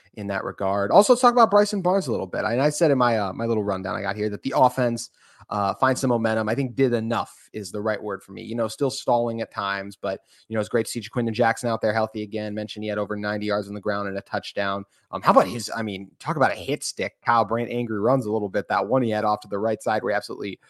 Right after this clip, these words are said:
obliterated a Cal Golden Bears defender. That was fun to see. And when you're talking about Ja'Quinden too, just another explosive guy, good vision, really tough. He's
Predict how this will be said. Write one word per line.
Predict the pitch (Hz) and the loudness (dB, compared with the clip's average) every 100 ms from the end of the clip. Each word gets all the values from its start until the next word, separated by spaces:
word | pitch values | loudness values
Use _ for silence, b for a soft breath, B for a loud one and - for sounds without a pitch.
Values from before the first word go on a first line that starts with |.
| b | b
obliterated | 123 101 110 180 196 107 98 92 | -4 -2 10 10 12 8 0 -6
a | 95 | -4
Cal | 117 107 | 0 0
Golden | 110 107 98 | 0 -4 -2
Bears | 107 110 | -2 -2
defender. | 95 - 95 90 - b b b b b | -6 -8 -8 -8 -12 b b b b b
That | 131 135 | 2 2
was | - | 0
fun | - 107 | 0 0
to | 104 | -2
see. | - 104 98 95 _ _ _ - | -6 -8 -6 -8 _ _ _ -8
And | 110 104 104 101 104 | -4 -4 -4 -6 -4
when | 113 | -4
you're | 107 | -2
talking | 123 113 120 | 0 0 0
about | 98 101 101 98 | -4 -2 -2 -2
Ja'Quinden | - - 104 98 | -6 -6 -6 -6
too, | - 101 95 | -6 -6 -4
just | 98 - | -8 -6
another | 110 101 98 | -4 -2 -4
explosive | - - 107 104 95 | -6 -6 -4 -2 -4
guy, | 104 98 98 | 0 0 0
good | 101 92 | -4 -4
vision, | 101 98 101 101 | -4 -4 -4 -2
really | 117 110 | 0 0
tough. | - 101 - | 0 -4 -2
He's | 147 160 127 | 0 2 0